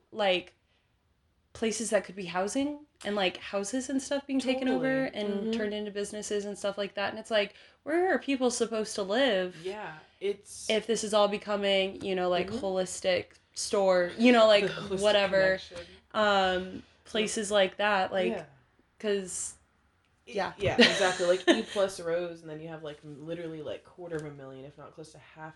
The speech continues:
Speaker 2: a million dollar condos. And it's
Speaker 1: Mm-hmm.
Speaker 2: crazy 'cause they just built this one right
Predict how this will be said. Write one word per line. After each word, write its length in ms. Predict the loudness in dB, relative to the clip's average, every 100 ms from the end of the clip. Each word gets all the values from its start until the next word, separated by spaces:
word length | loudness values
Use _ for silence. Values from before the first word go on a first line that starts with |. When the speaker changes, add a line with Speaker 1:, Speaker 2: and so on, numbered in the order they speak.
| _
Speaker 2:
a 20 |
million 320 | -20 -20 -20 -20
dollar 240 | -20 -20 -20
condos. 520 | -20 -18 -18 -20 -12
And 160 | -6 -4
it's 220 | -2 -4
Speaker 1:
Mm-hmm. 80 | -6
Speaker 2:
crazy 380 | -10 -10 -10 -12
'cause 260 | -14 -16 -16 _ -20 -20 -10
they 100 | -8
just 320 | -6 -8 -8
built 160 | -12 -8
this 220 | -8 -10
one 380 | -16 -16 -16 -16 -18
right 240 | -16 -16